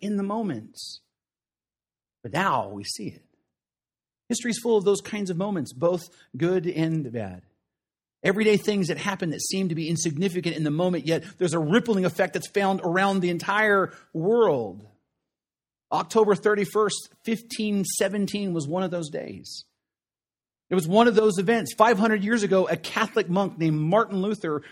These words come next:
went to the church at the University of Wittenberg in Germany, and he nailed a document to the door called the ninety-five Thesis.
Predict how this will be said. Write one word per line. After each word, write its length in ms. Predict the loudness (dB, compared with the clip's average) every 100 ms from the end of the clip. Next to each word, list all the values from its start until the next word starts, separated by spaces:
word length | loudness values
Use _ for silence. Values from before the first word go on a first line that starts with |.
| -10
went 320 | 2 2 2
to 100 | 0
the 140 | 0 0
church 500 | 0 0 0 0 -6
at 80 | -4
the 80 | 0
University 500 | 0 0 0 0 -2
of 80 | 0
Wittenberg 600 | 0 0 0 0 -2 -8 -16 _
in 160 | -4 -2
Germany, 640 | -2 -2 -2 -4 -6 -10 -14 _ _ _
and 80 | 2
he 80 | 4
nailed 480 | 4 4 6 6 4
a 40 |
document 460 | 2 2 2 -2 -2
to 60 |
the 100 | -2
door 320 | 4 4 4
called 500 | 0 0 2 2 -2
the 80 | -2
ninety-five 640 | -2 0 -2 -4 -4 -6
Thesis. 640 | -8 -10 -10 -10 -10 -10